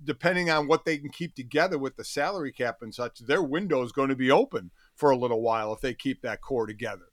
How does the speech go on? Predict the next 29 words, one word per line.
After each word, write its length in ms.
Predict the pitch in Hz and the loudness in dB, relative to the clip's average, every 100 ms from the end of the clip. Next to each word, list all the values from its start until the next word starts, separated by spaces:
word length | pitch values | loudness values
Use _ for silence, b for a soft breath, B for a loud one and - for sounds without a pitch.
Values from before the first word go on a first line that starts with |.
| _ _ - | _ _ -14
I 20 | |
mean, 140 | 117 107 | -12 -2
Horford's 540 | 135 160 - 131 98 | 0 2 0 -4 -4
the, 160 | 127 120 | -8 -6
the 120 | 117 | -8
exception, 640 | 107 - 165 180 - 117 | -10 2 2 2 -2 -6
being 240 | 123 117 | -4 -6
thirty-six 640 | 104 143 131 123 - - - | -2 -2 -2 -6 -8 -6 -6
years 200 | 113 - | -4 0
old. 360 | 143 175 127 - | 2 2 0 -4
I 440 | - - _ - | -20 -20 _ -8
believe 180 | 139 147 | 0 4
everyone 340 | 139 139 135 | 6 6 2
else 220 | 127 147 - | 2 0 -2
is 100 | 95 | -2
basically 560 | 131 143 - 131 123 | 2 2 -2 -6 -2
under 260 | 127 127 110 | -2 -2 -6
thirty. 540 | - 127 165 247 117 - b b b b | -6 -2 0 -2 -8 -16 b b b b
So, 360 | - 160 151 147 | 0 6 8 6
I 40 | 139 | 2
mean, 240 | 151 139 | 0 0
th-, 140 | 131 135 | 0 -2
this 180 | 143 165 | -2 -2
can 160 | - 160 | -2 0
be 160 | 151 | 0
a 80 | 147 | 0
team 440 | - 170 202 180 | -2 -6 -4 0
that's 200 | 147 143 | 2 2
already 920 | 190 185 175 156 180 294 339 156 107 | 4 6 6 6 4 4 4 0 -4